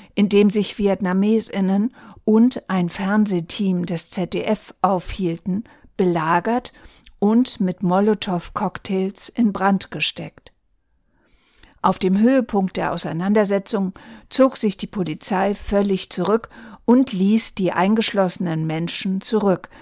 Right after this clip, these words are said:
den Angriffen, dem Feuer, der Meute ohne jegliche Hilfe ausgesetzt. Zweitausendzweiundzwanzig wiederholt sich zum dreißigsten Mal der Jahrestag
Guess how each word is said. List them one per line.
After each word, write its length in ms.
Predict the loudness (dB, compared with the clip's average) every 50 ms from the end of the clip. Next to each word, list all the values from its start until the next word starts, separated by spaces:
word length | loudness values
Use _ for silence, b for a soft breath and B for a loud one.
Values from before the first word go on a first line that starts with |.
| B B B B 2
den 220 | 2 2 4 4 2
Angriffen, 760 | 2 4 4 2 2 0 0 0 -2 -2 -2 0 0 -2 -4
dem 240 | -4 -4 -4 -4 -6
Feuer, 600 | -6 -2 0 0 2 2 0 0 0 -2 -4 -6 _ -2
der 140 | -2 -2
Meute 720 | 0 0 0 0 2 2 0 0 -2 -2 -2 -2 -4 -4 -4 _
ohne 300 | 2 4 4 4 4 4
jegliche 640 | 2 2 4 4 4 2 2 -4 -8 -8 -6 -6 -6
Hilfe 680 | -4 0 0 2 2 0 -2 -4 -4 -4 -4 -4 -4
ausgesetzt. 840 | -4 -4 -4 -4 -8 -6 -6 -6 -6 -6 -8 -10 -10 -12 -12 -12 -18 _ _ _ _ _ _ _ _ _ _ _ _ _ _ _ _ _ _ _ _ _ b b b b b b b b b b b -8
Zweitausendzweiundzwanzig 1700 | 0 2 2 4 4 4 2 2 2 0 -4 -4 -4 -2 -2 -2 -2 -2 -4 -4 -4 -4 -4 -2 -4 -2 -4 -4 -4 -6 -8 -8 -6
wiederholt 600 | -4 -2 -2 -2 -2 0 2 4 4 4 2 0
sich 320 | -6 -8 -8 -8 -10 -10 -8
zum 240 | -6 -4 -4 -4
dreißigsten 720 | -2 2 4 4 4 4 2 -2 -2 -4 -4 -2 0 2 2
Mal 400 | 4 4 4 2 2 0 0 0
der 180 | -2 -4 -4
Jahrestag 760 | -4 -2 -2 0 0 0 -2 -2 -4 -4 -2 -2 -2 -4 -6